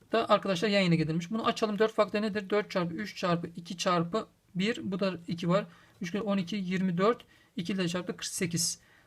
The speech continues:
Bak bunu açalım. Bu da nedir arkadaşlar? Yüz yirmi idi değil mi? Bak, beş çarpı dört çarpı üç çarpı iki çarpı bir.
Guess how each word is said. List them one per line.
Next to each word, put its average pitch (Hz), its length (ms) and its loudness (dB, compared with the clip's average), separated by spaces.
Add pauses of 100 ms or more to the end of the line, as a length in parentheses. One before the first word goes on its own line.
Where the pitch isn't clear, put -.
(140)
Bak 175 180 0
bunu 254 120 2
açalım. 214 460 0
Bu 214 160 0
da 240 60 6
nedir 233 240 2
arkadaşlar? 180 560 2 (320)
Yüz 185 260 -4
yirmi 202 200 0
idi 170 120 4
değil 226 120 2
mi? 170 60 0
Bak, 160 220 -2
beş 175 220 0
çarpı 160 280 -2
dört 185 200 -2
çarpı 170 300 -2
üç 202 140 -8
çarpı 170 260 -4
iki 170 140 -10
çarpı 185 300 -4
bir. 170 240 2